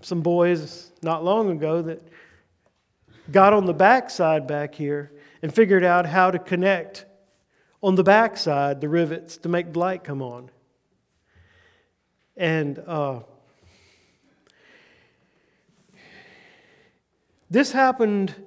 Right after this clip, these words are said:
I believe the boy that did this, he had the courage to attempt a project like this because he had a father that believed in him. A father that, that had a positive attitude at life. And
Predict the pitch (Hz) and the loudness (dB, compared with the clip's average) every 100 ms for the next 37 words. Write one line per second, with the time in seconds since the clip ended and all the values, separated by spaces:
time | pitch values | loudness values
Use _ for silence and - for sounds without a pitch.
0 | - _ _ - 214 269 269 220 170 233 | -20 _ _ -2 0 2 2 0 -2 0
1 | 240 233 202 190 226 180 214 208 233 208 | 2 4 2 0 0 2 0 0 -2 -4
2 | 233 214 190 - - 220 214 202 202 - | -4 -4 -6 -8 -2 2 2 0 -4 -12
3 | 208 185 170 233 220 180 - 214 202 190 | -10 -8 -8 -4 -4 -6 -14 -8 -2 -2
4 | 160 160 160 160 156 160 165 160 - _ | -2 -8 -8 -8 -8 -8 -8 -8 -14 _
5 | _ _ _ 165 165 190 170 175 170 151 | _ _ _ -4 -2 -2 -2 -4 -4 -6
6 | - 175 170 147 135 160 147 160 165 160 | -6 -6 -6 -8 -10 -12 -10 -8 -8 -12
7 | 127 110 127 117 113 107 _ _ _ _ | -14 -14 -16 -16 -18 -20 _ _ _ _
8 | _ _ _ _ _ _ _ _ _ _ | _ _ _ _ _ _ _ _ _ _
9 | _ _ _ _ - 151 220 220 226 208 | _ _ _ _ -14 -4 2 2 4 2
10 | 180 156 - - - 190 185 202 202 208 | 0 -6 -12 -20 -10 -2 2 4 2 0
11 | 220 240 233 - 208 202 214 202 208 196 | 2 2 2 0 2 4 4 2 -2 -4
12 | 175 180 180 170 143 127 - - - _ | -4 -4 -2 0 -2 -4 -12 -20 -20 _
13 | _ _ _ _ _ _ _ _ _ _ | _ _ _ _ _ _ _ _ _ _
14 | 180 175 160 143 - | 0 2 0 -6 -10